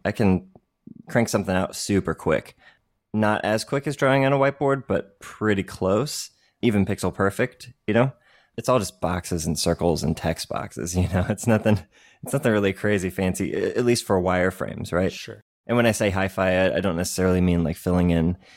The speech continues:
Speaker 1: images and all that stuff, but, like, I guess, I guess, like, pixel perfect wireframes is kinda where I'm headed at. But yeah, I think that, I think that having, having that final goal in mind,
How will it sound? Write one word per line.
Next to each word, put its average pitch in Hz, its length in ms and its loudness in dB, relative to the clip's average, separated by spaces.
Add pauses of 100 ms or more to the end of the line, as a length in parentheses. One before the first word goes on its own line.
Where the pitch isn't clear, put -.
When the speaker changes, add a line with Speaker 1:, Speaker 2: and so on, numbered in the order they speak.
(180)
Speaker 1:
images 90 540 0
and 87 100 0
all 87 120 0
that 82 160 -2
stuff, - 280 -2
but, - 160 -2
like, - 380 0
I 127 60 0
guess, 135 300 0
I 120 60 0
guess, 117 200 0
like, 101 180 0
pixel 113 260 -2
perfect 95 320 -4
wireframes 82 720 -2
is - 300 -8
kinda 82 220 0
where 78 120 0
I'm 78 260 2
headed 90 280 -2
at. 80 180 0
But - 220 0 (720)
yeah, 120 220 -2
I 98 100 -2
think 151 260 -2
that, - 380 -2
I - 60 -8
think 170 200 -2
that 156 140 2
having, 123 680 2 (1200)
having 135 280 2
that 123 160 -2
final 127 360 0
goal 110 440 0
in 127 180 2
mind, 131 480 2